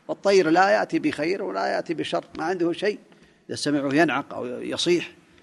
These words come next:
قالوا: "خير يا طير"، لا خير عنده ولا شر. كانوا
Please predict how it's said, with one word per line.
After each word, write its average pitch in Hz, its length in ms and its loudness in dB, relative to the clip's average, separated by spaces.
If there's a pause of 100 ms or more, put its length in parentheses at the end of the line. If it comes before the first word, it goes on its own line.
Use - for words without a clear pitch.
(300)
قالوا: 170 260 4
"خير 151 320 0
يا 143 160 2
طير"، 120 280 -8 (240)
لا 196 140 4
خير 165 240 2
عنده 202 300 2
ولا 202 440 2 (440)
شر. - 240 2 (840)
كانوا 165 300 6